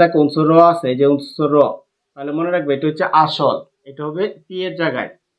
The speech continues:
এক হাজার টাকা। তারপরে যে দুই বছর, দুই বছর বললে এটা সময় মানে এন কে বোঝানো হবে দুই বছর।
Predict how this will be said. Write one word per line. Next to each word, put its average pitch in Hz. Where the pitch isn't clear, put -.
এক 147
হাজার 160
টাকা। 131
তারপরে 151
যে 170
দুই 196
বছর, 170
দুই 175
বছর 185
বললে 180
এটা 147
সময় 170
মানে 143
এন 165
কে 180
বোঝানো 160
হবে 110
দুই 165
বছর। 123